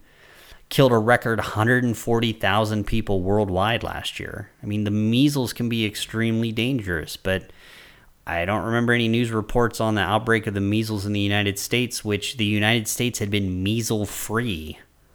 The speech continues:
for a few years until the anti-vaxxer movement. Um, and that's terrifying. I mean, measles, if your, if your child gets measles, yes, there's a good chance they'll recover,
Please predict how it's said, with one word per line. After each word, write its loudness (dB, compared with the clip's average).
for -2
a -6
few -2
years 0
until -4
the -4
anti-vaxxer -4
movement. -10
Um, -10
and -6
that's -2
terrifying. 0
I -6
mean, 0
measles, 4
if -6
your, 0
if -10
your -10
child 0
gets -2
measles, 0
yes, 4
there's 0
a -6
good 2
chance 0
they'll 0
recover, 0